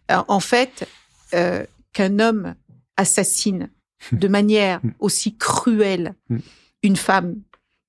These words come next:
Speaker 1: qu'il prétend avoir aimée,
Speaker 2: Ouais.
Speaker 1: ça me dépasse. Et en fait, on a fait beaucoup de choses. Euh, le Grenelle des violences conjugales, les bracelets anti-rapprochement,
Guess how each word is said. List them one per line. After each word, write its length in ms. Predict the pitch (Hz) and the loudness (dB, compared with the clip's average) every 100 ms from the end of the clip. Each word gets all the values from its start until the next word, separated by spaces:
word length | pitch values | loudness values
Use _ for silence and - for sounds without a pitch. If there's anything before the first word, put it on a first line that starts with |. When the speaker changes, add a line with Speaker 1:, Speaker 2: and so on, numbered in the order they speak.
| _ _ _ | _ _ _
Speaker 1:
qu'il 160 | - | -4
prétend 340 | 165 - 170 180 | -2 -2 0 0
avoir 280 | 170 165 165 | 0 0 0
aimée, 300 | 175 208 269 - | 0 -2 -4 -6
Speaker 2:
Ouais. 140 | - - _ _ _ | -6 -10 _ _ _
Speaker 1:
ça 180 | - 185 | -2 0
me 100 | 185 | 2
dépasse. 520 | 180 180 165 - - _ - - - - | 0 0 -2 -6 -12 _ -18 -16 -16 -4
Et 340 | - 220 214 - _ _ | 2 4 4 -2 _ _
en 60 | 208 | 0
fait, 400 | - 262 262 - | 2 2 0 -6
on 140 | - 202 | -2 0
a 80 | 190 | 0
fait 200 | - 214 | 0 -2
beaucoup 320 | 180 208 220 | 0 -2 0
de 60 | |
choses. 380 | - 247 226 180 214 - | 2 4 2 0 -6 -4
Euh, 120 | 185 | -2
le 120 | 185 | -2
Grenelle 380 | 180 180 185 185 | -2 0 0 0
des 80 | 180 | -2
violences 340 | 175 180 175 | -2 -4 -2
conjugales, 640 | - 180 170 185 190 190 190 - - | -4 -2 0 0 2 0 -4 -10 -6
les 140 | 202 185 | -2 0
bracelets 440 | 185 180 - 180 | 0 -2 -2 -2
anti-rapprochement, 1040 | 175 170 196 170 - 190 180 - 202 196 | -4 -4 -2 -2 -2 -2 0 0 0 -2